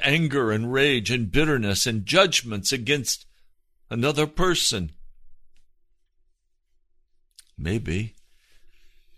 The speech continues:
you're angry at your dad. Maybe you're angry at your father.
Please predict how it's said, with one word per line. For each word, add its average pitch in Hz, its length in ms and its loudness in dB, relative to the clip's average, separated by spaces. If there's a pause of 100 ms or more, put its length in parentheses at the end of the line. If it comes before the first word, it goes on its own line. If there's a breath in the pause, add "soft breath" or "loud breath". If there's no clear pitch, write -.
(120)
you're - 180 -16
angry 113 420 -6
at 117 100 -10
your 127 140 -10
dad. 120 520 -12 (2500)
Maybe 92 280 -16
you're 76 180 -12
angry 82 320 -4
at - 40 -10
your 78 100 -12
father. 101 500 -4